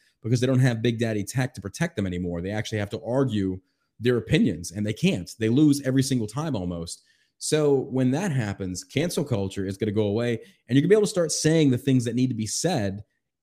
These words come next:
that people were afraid to say for so long because, "I don't wanna get silenced, I don't wanna get censored."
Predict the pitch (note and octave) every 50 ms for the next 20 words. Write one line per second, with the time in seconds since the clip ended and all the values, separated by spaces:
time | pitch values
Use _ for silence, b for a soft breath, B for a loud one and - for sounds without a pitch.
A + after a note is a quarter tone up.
0 | _ - A#2+ B2 A#2+ A#2 G2+ - C#3 C#3 C3 B2 A#2 A#2 A2+ G#2+ - B2 A#2+ A2
1 | G#2+ - - C3+ C#3+ - A2 G#2 - - B2 A2+ A2 A2 B2 C3+ C3 G#2+ G#2 -
2 | A2 F#2 F2 F#2 F#2 G2+ A2+ A#2 A#2 A2 G#2+ - - B2+ C3+ B2+ B2 A2 - F#2
3 | G2+ A2+ A#2 A2+ A2 - C3+ C#3+ C#3+ C#3+ - G2 F#2